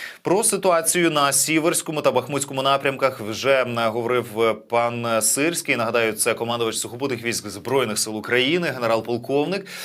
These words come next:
Е, він, е, побував з робочою поїздкою, відвідав бригади, які перебувають на Сіверському, на Бахмутському напрямку, е, Донецької області, та поговорив з командирами, які,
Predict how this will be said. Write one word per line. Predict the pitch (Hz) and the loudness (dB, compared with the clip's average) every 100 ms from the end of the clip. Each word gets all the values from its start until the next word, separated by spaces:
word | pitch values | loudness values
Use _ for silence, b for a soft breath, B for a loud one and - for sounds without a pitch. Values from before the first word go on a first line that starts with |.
| B - | B -2
Е, | 120 | 2
він, | 147 156 | 2 2
е, | 139 | 0
побував | 120 127 120 120 135 107 | 0 -2 0 2 2 2
з | |
робочою | 127 131 143 143 - 110 | -2 0 -2 0 -2 0
поїздкою, | 185 113 175 - 151 120 | -2 0 -2 -2 0 0
відвідав | 120 110 135 143 117 - | -2 -2 0 2 0 0
бригади, | 131 120 131 113 101 | -2 2 2 2 0
які | 104 101 | -4 -4
перебувають | 120 104 98 117 104 | -6 -4 0 2 2
на | 104 | -2
Сіверському, | - 180 165 - 139 123 | -2 0 0 -2 -4 -4
на | 110 | -4
Бахмутському | 101 139 175 180 165 | -4 -4 -4 -4 -4
напрямку, | 156 156 156 147 143 143 143 B B | 0 0 0 -2 -2 -4 -4 B B
е, | 120 | -2
Донецької | 120 139 143 139 143 | 0 2 0 0 0
області, | 143 156 139 135 131 - 135 131 123 | 0 0 0 0 0 -2 0 0 2
та | 139 147 | 2 2
поговорив | 135 113 123 131 | -2 -2 -2 -2
з | |
командирами, | - 123 120 107 147 147 135 135 123 | -2 -2 -2 0 2 2 0 0 0
які, | 104 110 - 135 135 | 0 -4 -2 0 0